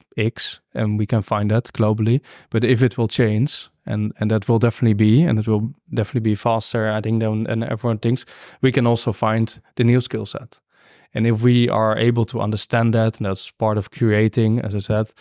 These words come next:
assessing, understanding the candidates, creating, we can understand, okay, maybe someone today is a good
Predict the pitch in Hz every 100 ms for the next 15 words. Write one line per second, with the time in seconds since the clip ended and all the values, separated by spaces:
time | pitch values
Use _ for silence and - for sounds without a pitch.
0 | - - _ - - 131 113 - 117 113
1 | - 110 110 - 120 113 113 110 - 113
2 | 107 110 113 - - _ _ - 107 113
3 | 110 113 123 113 110 107 - 110 113 123
4 | 117 117 107 117 110 - 117 113 110 110
5 | - 117 113 117 110 117 113 113 -